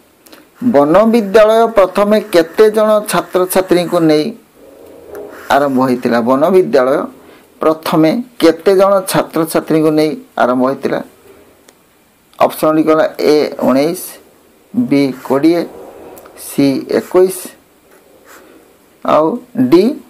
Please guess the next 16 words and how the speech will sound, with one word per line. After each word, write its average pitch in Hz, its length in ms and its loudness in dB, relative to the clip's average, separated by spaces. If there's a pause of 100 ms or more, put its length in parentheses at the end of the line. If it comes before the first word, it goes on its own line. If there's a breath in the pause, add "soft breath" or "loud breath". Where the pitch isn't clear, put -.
ବାଇଶ। 110 360 -4 (1120 loud breath)
ବନବିଦ୍ୟାଳୟ 180 560 2
ପ୍ରଥମେ 208 380 0
କେତେ 185 280 2
ଜଣ 208 140 2
ଛାତ୍ରଛାତ୍ରୀଙ୍କୁ 180 680 -2
ନେଇ 175 180 0 (160)
ଆରମ୍ଭ 123 260 2
ହୋଇଥିଲା? 120 360 0 (1120)
ଠିକ୍ 156 200 2
ଉତ୍ତରଟି 160 340 2
ଆପଣ 156 260 0
ଜାଣିଛନ୍ତି, 156 560 0
କହନ୍ତୁ 143 360 0
ଦେଖିବା 160 280 2
ଶୀଘ୍ର। 160 300 0